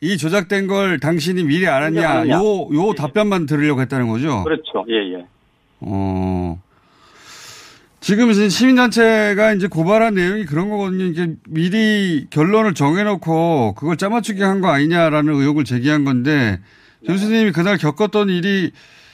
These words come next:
Speaker 1: 말하자면 거기 부합되는 경험이네요?
Speaker 2: 어, 그런 셈이죠.
Speaker 1: 어. 조사
Speaker 2: 뭐,
Speaker 1: 과정에서
Speaker 2: 바로 안 했습니다만,
Speaker 1: 예.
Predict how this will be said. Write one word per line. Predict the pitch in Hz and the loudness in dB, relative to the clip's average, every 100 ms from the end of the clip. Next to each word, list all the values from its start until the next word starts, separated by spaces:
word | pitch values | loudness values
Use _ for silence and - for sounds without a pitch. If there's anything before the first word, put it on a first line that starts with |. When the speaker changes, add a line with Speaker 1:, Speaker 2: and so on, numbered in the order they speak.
| - _ _ _ _ _ | -20 _ _ _ _ _
Speaker 1:
말하자면 | 131 175 202 202 | 0 2 2 0
거기 | 147 170 | 0 0
부합되는 | 175 - 180 196 233 233 220 208 | -2 0 0 2 0 2 0 0
경험이네요? | 151 156 190 170 135 180 202 _ _ _ _ _ _ _ _ _ - | 0 0 0 0 0 -2 -6 _ _ _ _ _ _ _ _ _ -20
Speaker 2:
어, | - | -8
그런 | - 139 139 - | -2 0 0 -2
셈이죠. | 123 120 104 90 90 _ _ _ _ - | -6 -6 -10 -14 -14 _ _ _ _ -18
Speaker 1:
어. | - 98 92 98 - - - _ _ _ _ _ _ _ - | -12 -10 -8 -8 -10 -14 -18 _ _ _ _ _ _ _ -4
조사 | 151 151 190 180 170 | 0 2 2 4 2
Speaker 2:
뭐, | 139 | 0
Speaker 1:
과정에서 | 143 170 175 147 165 165 151 | 0 0 0 -2 -2 -2 0
Speaker 2:
바로 | 147 | 2
안 | 117 | 2
했습니다만, | 120 - 147 135 110 107 113 107 104 | 0 -2 -2 -2 -2 -2 -2 -4 -4
Speaker 1:
예. | 110 92 | -2 -4